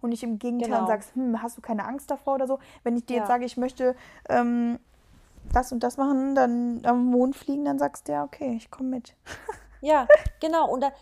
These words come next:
Speaker 2: und das ist der Punkt, den hatten wir jetzt gar nicht so richtig krass auf, ausgeführt. Es ist wegen dem Manifestieren, wenn ihr euch wirklich eure Ziele festsetzt und sagt, "Das werde ich erreichen."
Speaker 1: Genau, weil wir haben ja
Speaker 2: dann,
Speaker 1: gesagt, wir
Speaker 2: dann
Speaker 1: werden, also wir haben ja alle eigentlich hohe Ziele und große Ziele, die manche halt für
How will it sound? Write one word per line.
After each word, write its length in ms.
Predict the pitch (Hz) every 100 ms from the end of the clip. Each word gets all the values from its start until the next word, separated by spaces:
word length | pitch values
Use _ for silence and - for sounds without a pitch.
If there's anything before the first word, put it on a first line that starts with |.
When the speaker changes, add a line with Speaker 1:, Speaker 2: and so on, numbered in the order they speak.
| _
Speaker 2:
und 180 | - 254
das 120 | 339
ist 160 | 339 311
der 80 | 247
Punkt, 200 | 294 285
den 120 | 233
hatten 160 | 247 233
wir 60 |
jetzt 100 | 233
gar 120 | 226
nicht 120 | 226 -
so 80 |
richtig 280 | 226 254 -
krass 180 | - 208
auf, 180 | - 208 -
ausgeführt. 520 | - 214 220 - 247 - _ _ -
Es 160 | 254
ist 260 | 285 - - _ -
wegen 300 | 226 233 226
dem 120 | 233
Manifestieren, 640 | 233 226 226 214 - 262
wenn 80 | 214
ihr 80 | 180
euch 160 | 214
wirklich 260 | 262 277 -
eure 340 | 220 220 220 -
Ziele 480 | - 269 277 262 - _
festsetzt 600 | - 277 269 - - 202 202
und 80 |
sagt, 260 | 208 214 -
"Das 300 | 302 - 214
werde 240 | 233 226
ich 140 | 233 233
erreichen." 540 | 208 214 214 214 214 -
Speaker 1:
Genau, 260 | - 277 240
weil 80 | 226
wir 80 | 233
haben 100 | 269
ja 60 |
Speaker 2:
dann, 40 | 240
Speaker 1:
gesagt, 300 | 254 262 -
wir 60 |
Speaker 2:
dann 60 | 233
Speaker 1:
werden, 300 | 262 277 277
also 220 | 247 247
wir 80 | 262
haben 100 | 277
ja 80 | 277
alle 180 | 247 -
eigentlich 300 | 240 233 -
hohe 240 | 240 277
Ziele 200 | - 294
und 120 | 247
große 320 | - 240 240
Ziele, 260 | - 285 330 - - _
die 80 | 233
manche 400 | 226 233 262 285
halt 160 | 285 285
für 300 | - 262